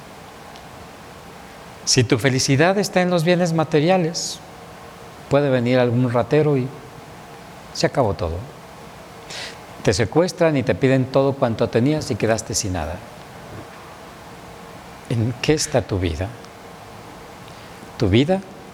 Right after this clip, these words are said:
debe de estar en las manos de Dios. Que igual que la Santísima Virgen podamos decir hoy y siempre: "Aquí están tus siervos, que se haga en nosotros según tu palabra".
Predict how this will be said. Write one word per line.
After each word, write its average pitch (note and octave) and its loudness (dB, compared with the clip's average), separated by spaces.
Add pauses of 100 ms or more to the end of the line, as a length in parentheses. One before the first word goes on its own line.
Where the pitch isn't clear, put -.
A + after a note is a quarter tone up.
(180)
debe G2 4
de F#2+ 0
estar C3+ 0 (500)
en A#2+ 2
las F#2+ -6
manos F#2+ -2
de - -6
Dios. E2+ -10 (1900)
Que A#2+ 6
igual B2+ 4
que D3+ 4
la D3 6
Santísima B2 2
Virgen D#3+ 2
podamos B2+ 4
decir B2+ 2
hoy C3+ 4
y C3 2
siempre: C#3+ 2 (1040)
"Aquí B2+ 2
están A2 0
tus G2+ -6
siervos, F2+ -4 (220)
que A2+ 2
se - 4
haga G#2+ 2
en A#2 0
nosotros G#2 -2
según F2 -2
tu F#2 -6
palabra". E2+ -4